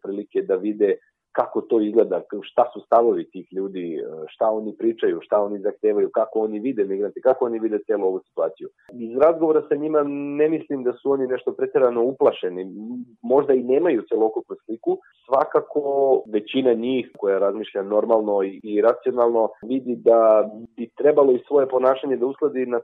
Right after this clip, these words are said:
to da ne izaziva nikakve provokacije. Dakle, naravno ne da sebe smatraju nekom drugorazrednom vrstom ljudi, ali prosto poštujući zakone, poštujući pravila i što više se usmeravajući na život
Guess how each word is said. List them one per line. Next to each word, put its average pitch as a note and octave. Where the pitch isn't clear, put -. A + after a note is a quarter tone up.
to C3
da A#2+
ne B2
izaziva B2
nikakve G2+
provokacije. G2
Dakle, F2+
naravno G#2+
ne A2+
da A2
sebe A2+
smatraju A2+
nekom G#2+
drugorazrednom A#2
vrstom A2+
ljudi, C#3
ali G#2
prosto B2
poštujući A#2+
zakone, A#2+
poštujući A#2
pravila C3
i C3+
što -
više C#3+
se B2
usmeravajući A#2+
na A2
život B2